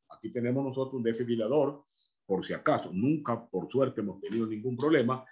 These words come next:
pero eso es potencialmente peligroso. Esta prueba de esfuerzo o prueba ergométrica ha tenido una evolución muy interesante. Si alguien tiene alguna pregunta, por favor, me alza la mano y le escribe a Brittany por interno, por favor.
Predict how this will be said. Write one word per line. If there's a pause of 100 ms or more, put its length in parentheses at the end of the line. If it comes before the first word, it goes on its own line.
(260)
pero
eso
es (180)
potencialmente
peligroso. (920)
Esta
prueba
de
esfuerzo
o
prueba
ergométrica (260)
ha
tenido
una
evolución
muy
interesante. (800)
Si
alguien
tiene
alguna
pregunta,
por
favor,
me
alza
la
mano
y
le
escribe
a
Brittany
por
interno,
por
favor.